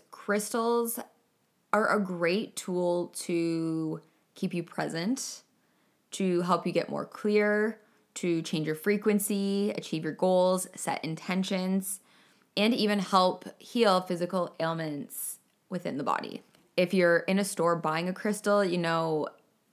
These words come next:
you might be drawn to one as soon as you walk in, or even, like, online at a shop. There might be something that just draws you instantly. Maybe it's the color, maybe it's the look of it. Um, but I always say to people, like, when it comes to picking crystals, like, yes, of course you can ask, like, "What's good for this? What's good for that?"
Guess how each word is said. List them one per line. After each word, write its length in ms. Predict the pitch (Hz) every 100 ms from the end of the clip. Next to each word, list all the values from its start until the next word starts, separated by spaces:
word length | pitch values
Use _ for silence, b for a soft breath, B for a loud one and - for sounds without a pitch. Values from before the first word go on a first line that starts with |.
| _ -
you 100 | 180
might 140 | 180
be 80 | 196
drawn 300 | 165 160 160
to 60 |
one 120 | 160 160
as 140 | 156
soon 120 | 165
as 120 | 160
you 60 | 160
walk 200 | 160 156
in, 140 | 156
or 100 | 143 143
even, 320 | 170 175 170
like, 240 | 165 -
online 480 | - 160 147 139 135
at 180 | - 165
a 40 |
shop. 280 | 165 - -
There 100 | 160
might 140 | 160 160
be 80 |
something 220 | 165 180 165
that 120 | 156
just 220 | 165 160
draws 320 | 151 135 156
you 140 | 160 -
instantly. 440 | 143 147 180 185
Maybe 200 | 175 156
it's 120 | 151 -
the 100 | 160
color, 380 | - - 165
maybe 200 | 147 151
it's 160 | 160 -
the 100 | -
look 260 | 160 175 185
of 100 | 156
it. 220 | - - B B B B -
Um, 520 | 180 170 165 160 -
but 400 | - 185 170 - -
I 80 | 175
always 260 | 170 196
say 120 | 190 165
to 60 |
people, 480 | 175 170 165 160 156
like, 340 | 151 156 - _ _ _ _
when 120 | 175
it 80 | 160
comes 240 | 175 170
to 60 | 196
picking 400 | 208 160 165 165
crystals, 580 | 156 156 156 175 190 196
like, 140 | 165
yes, 180 | 170 170
of 100 | 160
course 260 | - 156 156
you 60 |
can 120 | 156 175
ask, 300 | 147 156 -
like, 140 | 156
"What's 200 | 165 160
good 160 | 156 156
for 120 | 156
this? 240 | - 185 -
What's 180 | 160
good 180 | - 156
for 80 | 170
that?" 460 | 160 92 190 269